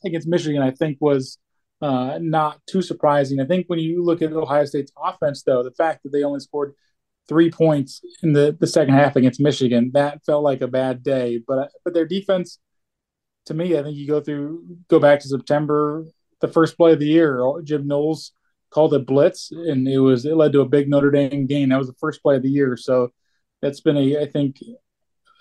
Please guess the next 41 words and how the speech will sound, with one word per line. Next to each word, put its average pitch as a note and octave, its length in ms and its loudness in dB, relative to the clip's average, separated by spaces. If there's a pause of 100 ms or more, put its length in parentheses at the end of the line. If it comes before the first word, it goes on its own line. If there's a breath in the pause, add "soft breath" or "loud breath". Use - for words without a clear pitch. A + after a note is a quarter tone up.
a D#3+ 60 -2
common D3 400 0
theme D3 260 -2
throughout C3 320 0
the C3+ 80 -4
year. C3+ 160 0
Ohio C3 180 -2
State's C#3 240 -12
gonna B2+ 160 -10
try C3+ 180 -4
to C3 60 -4
bring B2+ 220 -6
pressure, C#3 280 -6
try C3+ 140 -4
to B2+ 80 -2
get B2 100 -4
after C3 300 -4 (100)
quarterbacks, B2+ 540 -2 (420)
but B2+ 180 -2 (200)
they, C3 420 2
uh, C3 440 2
are C#3+ 180 0
susceptible B2 640 -2
if, A#2 120 -4 (120)
uh, A#2+ 280 -2
things B2+ 200 -2
don't B2+ 240 -2
go C3 300 -2
right C3 220 -2
at C3+ 160 -12
first, B2+ 400 -8
uh, A#2+ 220 -2 (460)
things C3 180 0
breaking B2+ 300 0
down B2+ 180 0
and B2+ 80 -2
giving C3 160 -2
up B2 80 -6
some B2+ 140 -10
big A#2+ 140 -6
plays. D3+ 440 -2